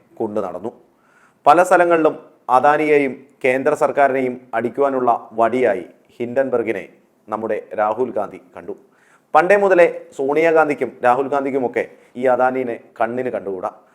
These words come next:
അതുകൊണ്ട് തന്നെ മോദിയുടെ ആളാണ് അദാനി എന്ന പ്രചരണവും രാജ്യത്ത് ശക്തമാക്കിയിരുന്നു ഇവർ. അതിന് ഏറ്റവും വലിയ ഊർജം പകരുന്നതായിരുന്നു ഹിൻഡൻബർഗ് റിപ്പോർട്ടുകൾ.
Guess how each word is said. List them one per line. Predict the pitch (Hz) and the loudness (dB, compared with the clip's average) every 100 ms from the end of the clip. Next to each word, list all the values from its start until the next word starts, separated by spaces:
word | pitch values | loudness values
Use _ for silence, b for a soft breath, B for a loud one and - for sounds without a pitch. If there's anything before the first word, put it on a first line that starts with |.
| b b 123 | b b 0
അതുകൊണ്ട് | 139 151 156 | 2 2 0
തന്നെ | 143 95 - _ 117 | -2 -4 -10 _ -6
മോദിയുടെ | 131 151 160 160 - - - 117 | -2 0 2 2 0 -2 -8 -4
ആളാണ് | 135 147 131 127 - - 123 | 0 2 0 -4 -8 -6 -2
അദാനി | 135 143 139 | 0 -2 -6
എന്ന | 127 120 - _ 120 | -6 -8 -12 _ -4
പ്രചരണവും | 123 135 135 131 101 - - 113 | -2 0 0 -2 -6 -10 -4 -2
രാജ്യത്ത് | 117 123 120 113 - - | 0 -2 -4 -8 -10 -12
ശക്തമാക്കിയിരുന്നു | 113 - 135 104 95 95 92 92 | -12 -6 -6 -6 -10 -14 -14 -14
ഇവർ. | 98 - _ b b b b b - | -14 -14 _ b b b b b 0
അതിന് | 135 156 156 - - - 131 | 2 2 0 -2 -16 -4 0
ഏറ്റവും | 139 170 160 | 2 4 4
വലിയ | 156 143 - - 135 | 4 2 0 -10 -6
ഊർജം | 139 151 156 156 - - - | -4 -2 0 0 -2 -10 -2
പകരുന്നതായിരുന്നു | 135 135 131 127 123 107 98 _ _ | 0 0 -2 0 -2 -2 -10 _ _
ഹിൻഡൻബർഗ് | 120 113 123 107 98 92 | -8 -4 -4 -6 -10 -12
റിപ്പോർട്ടുകൾ. | 98 90 101 | -10 -10 -10